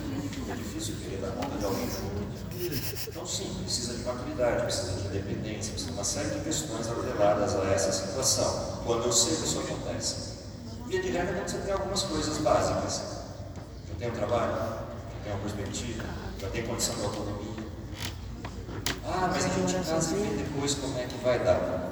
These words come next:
Vai ter dificuldade, os dois vão remar, já tem a dificuldade relacional, e da dificuldade de ter que pagar as contas, a dificuldade de sobreviver, isso só aumentar a tensão, aumenta a tensão, daqui a pouco estão brigando por coisas nenhuma.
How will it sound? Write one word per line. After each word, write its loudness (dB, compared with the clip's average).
Vai -4
ter -4
dificuldade, 0
os -2
dois 0
vão -4
remar, -2
já 0
tem 2
a 0
dificuldade -2
relacional, 2
e 0
da -2
dificuldade -2
de 0
ter -2
que -2
pagar 0
as 2
contas, -4
a -4
dificuldade -6
de -2
sobreviver, 0
isso -2
só 4
aumentar -2
a 0
tensão, 4
aumenta -2
a -4
tensão, -2
daqui -4
a -4
pouco -6
estão -8
brigando -8
por -6
coisas -6
nenhuma. -6